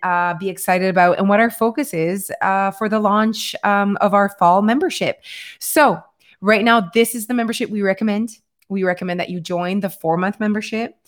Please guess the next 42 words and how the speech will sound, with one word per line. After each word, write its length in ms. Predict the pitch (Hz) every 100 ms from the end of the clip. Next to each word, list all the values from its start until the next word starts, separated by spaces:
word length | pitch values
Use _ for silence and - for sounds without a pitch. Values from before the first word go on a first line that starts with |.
| - - - -
um, 420 | 196 190 185 180 -
and 240 | 190 185
so 180 | - 196
that 240 | 185 185 185
you 100 | 185
can 220 | 202 185
give 160 | 180
yourself 360 | 175 190 190 190 -
enough 220 | 170 170
time 540 | - 254 262 269 254 -
and 240 | 175 165
just 360 | 165 190 - -
feel 200 | 214 196
that 180 | 190 -
pressure 320 | 190 - - -
off 260 | 302 349
that, 100 | -
like, 240 | 190 180 233
"Okay, 380 | 240 262 185 _ _ _ -
I'm 80 | 185
here 160 | 196 233
for 100 | 247
four 220 | 269 269
months. 260 | 240 - -
There 140 | 180 180
is 100 | 180
time 340 | - 208 208
for 80 | 214
me 100 | 233
to 100 | 240
learn," 400 | 240 247 175 165 - - - -
um, 320 | 190 185 180
and 220 | 202 190
really 240 | 190 202 202
take 280 | - 202 -
the, 180 | 185 170
any 200 | 196 220
number, 760 | 208 196 214 220 269 311 339 - _ -
uh, 140 | 214 -
off. 420 | 208 226 214 -
No, 140 | 170 147 - _ -
okay? 400 | 185 208 226